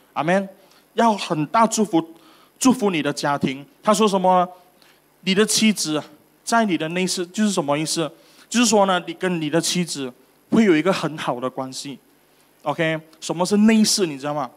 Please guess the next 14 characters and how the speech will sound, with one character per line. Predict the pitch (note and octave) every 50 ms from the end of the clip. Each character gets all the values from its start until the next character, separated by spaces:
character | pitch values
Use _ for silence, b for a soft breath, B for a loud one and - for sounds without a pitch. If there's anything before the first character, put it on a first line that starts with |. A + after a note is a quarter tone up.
| _ b b b b b b b b b
哦， | - E3 F3
内 | F3 G3 A#3+ B3+ A#3+
室 | G#3+ - A3+ A3+
就 | G3 A3+ A3+
是 | F#3+ G3+ A3+ A3 G3+ - - - _ _ _ _ _ _ _ _ _ _ _ _ -
很 | - - F#3+ E3+ D3 C3+
deep | - - G#3+ - E3
的 | F3 E3+ E3
一 | F3 F3
个 | F3 F#3 F3+ E3+ - - - -
关 | E3+ D3+ C#3 C#3+
系 | - - F3 E3+
里 | D3+ C3+
面， | B2 C3 C#3 B2+